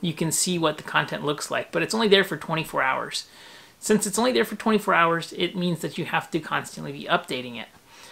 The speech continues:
Now, I think that you can build out some really cool content types for Snapchat, but I don't think that it's going to be a primary channel for you. Now, Tabitha had mentioned that she is active on Facebook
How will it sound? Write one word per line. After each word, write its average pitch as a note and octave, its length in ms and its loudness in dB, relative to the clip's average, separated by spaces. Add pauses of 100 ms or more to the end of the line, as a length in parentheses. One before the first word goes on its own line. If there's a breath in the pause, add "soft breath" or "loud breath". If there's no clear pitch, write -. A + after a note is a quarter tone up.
(160 loud breath)
Now, E3 120 6
I D#3+ 80 6
think A3+ 220 2
that G3 220 2
you F#3+ 80 -2
can F3 200 0
build F3+ 180 4
out F3 220 4
some E3 200 -4
really F#3 200 4
cool F#3 240 2
content F3+ 480 -2
types G3 420 2 (160)
for G3+ 320 6
Snapchat, G#3 640 0
but D#3+ 140 4
I D#3 80 6
don't G3 320 2
think G#3 220 0
that F3 120 0
it's D3+ 160 -4
going E3 280 0
to D3 100 -6
be D3+ 160 -6
a - 40 -2
primary D3+ 460 -2
channel D3 300 -4
for D#3+ 180 -4
you. F#3 160 0 (480 loud breath)
Now, D#3+ 80 0
Tabitha - 380 4
had F#3 120 4
mentioned E3+ 380 2
that - 160 -4
she E3+ 440 0 (340)
is E3+ 120 -4
active D3+ 380 0
on B2+ 220 -6
Facebook G3+ 540 2